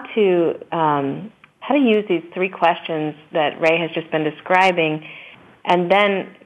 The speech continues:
create, um, sort of a plan or a design for the, for the event or the meeting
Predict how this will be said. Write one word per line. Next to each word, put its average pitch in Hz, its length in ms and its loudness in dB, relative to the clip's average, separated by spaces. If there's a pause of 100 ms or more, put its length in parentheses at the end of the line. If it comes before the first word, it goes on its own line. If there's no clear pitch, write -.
create, 190 560 0 (280)
um, 151 560 -4 (300)
sort 233 140 0
of 196 80 2
a - 160 -14
plan 170 440 2 (280)
or 165 140 4
a 156 40 0
design 165 640 4 (120)
for 156 160 2
the, 147 440 0
for 165 140 -2
the 151 140 0
event 151 400 2 (120)
or 151 140 -4
the 147 80 -4
meeting 151 440 0